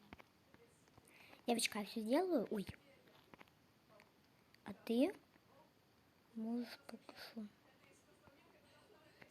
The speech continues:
В принципе, такого тут вроде прийти можно. Так это я аккура-, на,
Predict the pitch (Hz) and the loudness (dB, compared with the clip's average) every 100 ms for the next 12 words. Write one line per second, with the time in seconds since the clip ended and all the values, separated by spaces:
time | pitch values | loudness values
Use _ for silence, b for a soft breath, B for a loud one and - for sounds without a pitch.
0 | - - - - - - - - - - | -20 -20 -20 -14 -8 -8 -10 -10 -10 -10
1 | - - - - - - - - - - | -18 -20 -20 -20 -20 -20 -20 -20 -20 -18
2 | - 240 294 285 - 254 254 233 208 196 | -2 4 4 4 -4 -2 0 4 2 2
3 | 208 220 214 208 - 202 - 208 196 262 | -4 -2 -2 -2 -4 -6 -2 2 2 2
4 | - 233 190 - - - - - - - | 0 0 -2 -6 -20 -20 -20 -20 -20 -20
5 | 220 208 - - - - - - - - | -20 -20 -20 -20 -20 -20 -20 -18 -20 -20
6 | - - - - 254 302 302 285 285 - | -20 -12 -6 0 6 4 4 2 2 0
7 | - - - - - - - - - - | -18 -20 -20 -20 -20 -20 -20 -20 -20 -20
8 | - - - - - - - - - - | -20 -20 -20 -20 -20 -20 -20 -20 -20 -20
9 | - - - - - - - - - 190 | -18 -16 -18 -20 -20 -20 -20 -4 0 0